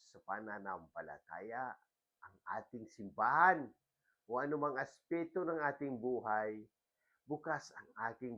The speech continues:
puso na sagutin ang mga ito. Sama-sama natin pagnilayan at pahalagahan ang habag at pag-ibig ng Diyos na ipinapahayag ni Jesus sa Ebanghilyong ito.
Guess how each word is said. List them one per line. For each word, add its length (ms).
puso 400
na 160
sagutin 480
ang 160
mga 200
ito. 440
Sama-sama 760
natin 400
pagnilayan 880
at 240
pahalagahan 760
ang 160
habag 440
at 120
pag-ibig 720
ng 320
Diyos 480
na 120
ipinapahayag 760
ni 240
Jesus 400
sa 120
Ebanghilyong 760
ito. 440